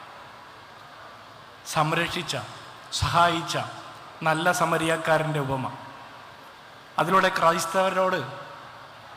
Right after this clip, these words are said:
ഈ ലോകത്താകമാനമുള്ള മനുഷ്യരോട് ക്രിസ്തു പറഞ്ഞ സന്ദേശം,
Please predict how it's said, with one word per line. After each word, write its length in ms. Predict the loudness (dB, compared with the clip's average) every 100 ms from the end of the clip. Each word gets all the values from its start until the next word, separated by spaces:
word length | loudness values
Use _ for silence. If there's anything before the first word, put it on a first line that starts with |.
| -4
ഈ 40 | 4
ലോകത്താകമാനമുള്ള 1000 | 6 8 6 8 8 10 8 6 6 6 6
മനുഷ്യരോട് 580 | 4 0 2 4 4 4 -2 -8 -10 -14 -12 -6
ക്രിസ്തു 280 | -4 -2 4
പറഞ്ഞ 240 | 6 6 4 2
സന്ദേശം, 460 | 0 -2 -2 -4